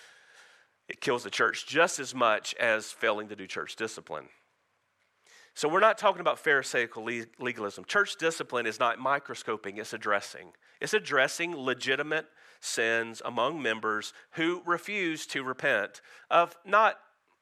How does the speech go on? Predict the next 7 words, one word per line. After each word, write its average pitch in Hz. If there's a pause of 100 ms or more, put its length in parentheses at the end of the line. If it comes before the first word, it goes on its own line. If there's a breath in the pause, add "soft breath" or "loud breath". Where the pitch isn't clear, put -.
(640)
debatable 147
sins, 104
but 190
of 190
obvious 156
sins, 92 (600 loud breath)
egregious 160